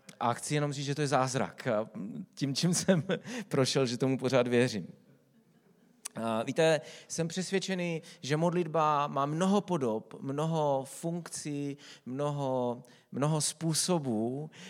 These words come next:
a mnohdy, a, a za můj život jsem to mockrát viděl, se církev hádala o to, jak se modlit.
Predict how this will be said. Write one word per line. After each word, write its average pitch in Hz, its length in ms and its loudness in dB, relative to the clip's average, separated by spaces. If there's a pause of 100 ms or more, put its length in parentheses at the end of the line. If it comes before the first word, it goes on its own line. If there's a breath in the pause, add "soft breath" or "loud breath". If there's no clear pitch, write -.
(260 loud breath)
a 123 120 2
mnohdy, 151 960 6
a, 127 240 4
a 139 120 2
za 139 160 4
můj 160 140 0
život 165 200 0
jsem 170 140 -6
to 165 100 -4
mockrát 170 440 -4
viděl, 147 280 -2
se 147 160 -6
církev 160 420 -6
hádala 156 600 0
o 143 80 -4
to, 143 160 -6
jak 135 180 -2
se - 140 -6
modlit. 131 560 -8